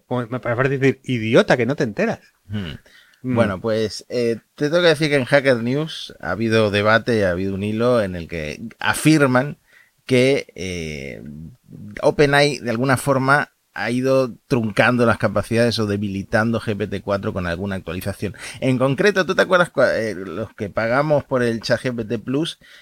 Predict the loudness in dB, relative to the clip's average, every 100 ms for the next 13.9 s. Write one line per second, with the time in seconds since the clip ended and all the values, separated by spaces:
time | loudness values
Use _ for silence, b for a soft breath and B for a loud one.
0 | b -4 0 0 4 6 6 4 4 4
1 | 4 2 2 -4 -4 -4 -4 -6 -8 -6
2 | -4 -4 -2 -4 -2 -2 -2 -6 -6 -4
3 | -2 -2 0 2 4 2 2 2 4 0
4 | -2 -4 -2 -4 -2 -2 -2 -2 -2 -4
5 | -2 -2 4 4 4 2 -2 -6 b b
6 | b -2 -2 -2 -2 0 0 0 0 0
7 | -2 2 2 2 2 0 0 -2 -2 0
8 | 2 2 0 -4 -2 -2 0 0 0 2
9 | 0 0 0 -2 -2 -2 -2 -2 0 2
10 | 2 0 -6 b b -2 -2 0 2 4
11 | 4 2 0 -2 0 0 -2 -2 -2 2
12 | 2 2 2 2 2 0 0 0 0 2
13 | 4 4 4 2 2 0 2 2 0